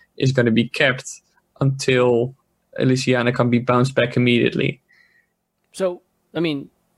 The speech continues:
Speaker 2: the current meta is slow. Uh, I mean, the current c-, warrior versus, you know, like, coin warrior, I mean, sorry,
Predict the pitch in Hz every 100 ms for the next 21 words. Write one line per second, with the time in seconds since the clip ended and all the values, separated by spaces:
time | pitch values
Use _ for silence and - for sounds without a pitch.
0 | _ _ _ 135 147 185 214 165 151 -
1 | _ _ 208 135 135 123 120 - 120 101
2 | - 127 127 151 143 143 220 220 180 220
3 | 233 - 185 185 165 139 151 196 165 143
4 | 139 131 - 147 127 123 - 156 160 170
5 | 160 156 156 151 151 - 123 120 120 110